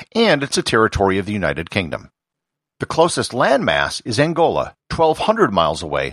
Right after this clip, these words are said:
on the west coast of Africa. The people on the island are known as saints. How did these people get to such a remote island?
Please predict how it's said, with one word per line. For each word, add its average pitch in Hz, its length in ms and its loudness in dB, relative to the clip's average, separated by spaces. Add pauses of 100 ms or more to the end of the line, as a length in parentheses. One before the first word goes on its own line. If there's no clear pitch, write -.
(140)
on 127 80 0
the - 80 2
west 87 280 2
coast 82 260 -8
of 87 100 -2
Africa. - 480 -2 (680)
The - 80 -6
people - 280 -2
on 202 100 2
the 196 100 0
island 180 360 2 (140)
are 226 80 0
known 92 320 0 (100)
as 127 140 0
saints. - 560 -4 (720)
How 302 140 4
did 339 100 0
these 269 140 0
people 233 260 -2
get 240 200 -4
to - 100 0
such - 240 -4
a 87 40 -4
remote 73 240 -4
island? 69 380 -4